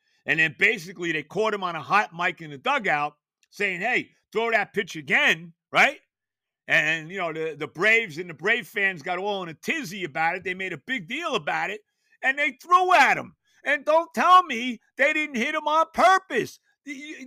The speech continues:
don't insult my freaking intelligence. And who knows if he's out for a while.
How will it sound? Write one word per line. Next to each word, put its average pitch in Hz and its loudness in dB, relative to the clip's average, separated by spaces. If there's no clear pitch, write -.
don't 330 4
insult 277 2
my 262 0
freaking 240 -4
intelligence. 302 4
And 240 -2
who 330 -8
knows 311 0
if 240 -10
he's 254 -8
out 269 2
for 285 -12
a 294 -8
while. 311 2